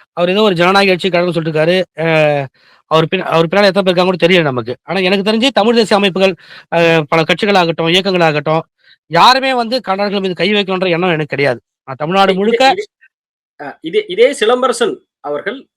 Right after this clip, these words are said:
Speaker 2: அ, ஒரு விஷயத்த உங்களுக்கு தெரியுமான்னு தெரியல, நான் திருப்பி நினைவூட்டுறேன்.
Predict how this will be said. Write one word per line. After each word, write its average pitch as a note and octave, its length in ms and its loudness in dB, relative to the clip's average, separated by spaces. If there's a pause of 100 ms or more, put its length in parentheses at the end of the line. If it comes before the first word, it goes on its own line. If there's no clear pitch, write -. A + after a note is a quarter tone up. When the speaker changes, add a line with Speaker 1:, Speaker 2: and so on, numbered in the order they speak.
(400)
Speaker 2:
அ, D#3 180 -2
ஒரு E3 160 0
விஷயத்த F#3+ 440 0
உங்களுக்கு D3+ 680 -2
தெரியுமான்னு G#3+ 480 -2
தெரியல, D#3+ 200 -4
நான் C4 180 -6
திருப்பி F3+ 240 -6
நினைவூட்டுறேன். D3+ 640 -4